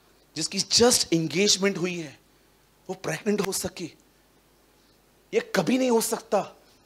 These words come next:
आप जानते हो पवित्र आत्मा इस अर्थ पे जब पहली बार रिवील हुआ,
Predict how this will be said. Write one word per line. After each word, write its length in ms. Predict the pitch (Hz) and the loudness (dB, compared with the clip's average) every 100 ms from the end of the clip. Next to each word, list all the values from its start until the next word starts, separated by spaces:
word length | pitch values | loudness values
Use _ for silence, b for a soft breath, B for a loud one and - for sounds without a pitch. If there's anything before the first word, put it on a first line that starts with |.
| _ _ _ _ 151 | _ _ _ _ 0
आप 120 | 165 | 2
जानते 400 | - 233 262 294 | 4 2 2 4
हो 80 | 285 | 4
पवित्र 500 | - 208 220 233 214 | 8 6 6 4 10
आत्मा 480 | 214 226 226 226 208 | 10 10 2 0 2
इस 220 | 208 - - - | 2 0 -4 -2
अर्थ 260 | 240 - - | -2 -6 2
पे 240 | 208 151 b b b - | 4 4 b b b 2
जब 220 | 214 - | 2 4
पहली 320 | 220 202 247 233 | 4 4 2 6
बार 260 | 226 202 | 8 8
रिवील 320 | 170 180 233 | 2 0 0
हुआ, 320 | 208 196 156 | 2 2 2